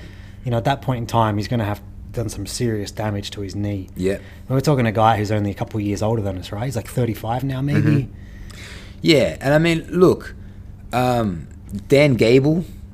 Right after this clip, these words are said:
Speaker 2: at least Steve Maxwell would say this all the time, you know, he asked Dan, Dan Gable's had double, double hip replacement.
Speaker 1: Hmm.
Speaker 2: He goes, "Ask Dan Gable if it, if he'd, um, take back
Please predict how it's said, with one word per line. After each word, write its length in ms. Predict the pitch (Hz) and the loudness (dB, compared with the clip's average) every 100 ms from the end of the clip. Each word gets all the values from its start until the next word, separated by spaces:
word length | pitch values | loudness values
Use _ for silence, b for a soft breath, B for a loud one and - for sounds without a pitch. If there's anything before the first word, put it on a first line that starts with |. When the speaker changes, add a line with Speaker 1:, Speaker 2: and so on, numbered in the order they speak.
| - - - | -18 -16 -8
Speaker 2:
at 100 | 101 | 0
least 200 | 123 - | 2 2
Steve 200 | 139 123 | 4 4
Maxwell 460 | 107 110 120 107 95 | 4 2 2 2 2
would 200 | 101 92 | -2 -2
say 200 | - 95 | -2 0
this 180 | 98 98 | 0 0
all 60 | |
the 100 | 92 | -2
time, 340 | - 92 85 85 | -2 -2 -2 -2
you 60 | |
know, 100 | 90 | -2
he 100 | 101 | 2
asked 280 | 110 127 - | 4 4 4
Dan, 240 | 127 120 101 - | 4 4 0 -4
Dan 220 | 92 123 127 | 2 4 6
Gable's 300 | 127 120 113 | 6 6 4
had 260 | 104 85 - | 2 2 4
double, 400 | 117 117 110 98 - 92 | 4 6 4 2 -4 4
double 240 | 117 117 | 6 6
hip 220 | 101 - | 2 0
replacement. 540 | 107 - 90 - 85 73 - B B | -2 0 -2 -2 -4 -6 -12 B B
Speaker 1:
Hmm. 200 | 131 120 85 - | -2 0 -2 0
Speaker 2:
He 60 | |
goes, 140 | 104 107 | 2 6
"Ask 260 | 131 131 | 6 4
Dan 240 | 131 127 113 | 4 4 6
Gable 360 | 110 113 107 | 6 8 6
if 180 | 107 98 | 6 4
it, 80 | 92 90 | -2 -2
if 200 | - 98 | -2 0
he'd, 160 | 104 98 | 2 2
um, 200 | 90 87 - | 2 0 -4
take 260 | - - | -2 -2
back 360 | 98 92 - | 0 -2 -2